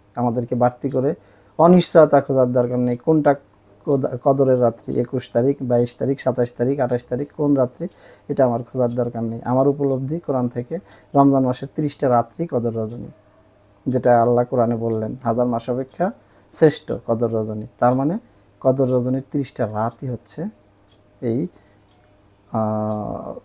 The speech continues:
রমজান মাসের তিরিশটা রাতই হচ্ছে কদর রজনী। এভাবে আমরা উপলব্ধি করে আল্লাহর কাছে প্রার্থনা করি, কোরআন বোঝার চেষ্টা করেন। কোরআন বোঝার চেষ্টা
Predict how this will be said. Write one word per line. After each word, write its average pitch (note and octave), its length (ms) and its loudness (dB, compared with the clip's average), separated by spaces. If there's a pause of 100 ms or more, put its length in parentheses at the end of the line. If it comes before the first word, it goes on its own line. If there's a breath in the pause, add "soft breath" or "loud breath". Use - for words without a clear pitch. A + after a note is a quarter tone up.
(160)
রমজান C#3 280 6
মাসের C3 300 -2
তিরিশটা C3 320 -2
রাতই B2 300 2
হচ্ছে C#3+ 280 -12
কদর A#2+ 240 -4
রজনী। A2 360 -8 (180)
এভাবে B2+ 340 2
আমরা B2+ 200 2
উপলব্ধি B2 460 -4
করে A#2+ 160 -2
আল্লাহর A#2 240 -6
কাছে A2 220 -12
প্রার্থনা G#2+ 460 -8
করি, A2+ 200 -12 (600)
কোরআন B2+ 220 4
বোঝার A#2+ 240 0
চেষ্টা B2+ 400 -6
করেন। B2+ 200 -4
কোরআন A#2+ 440 -4
বোঝার A#2+ 320 0
চেষ্টা C3+ 480 -4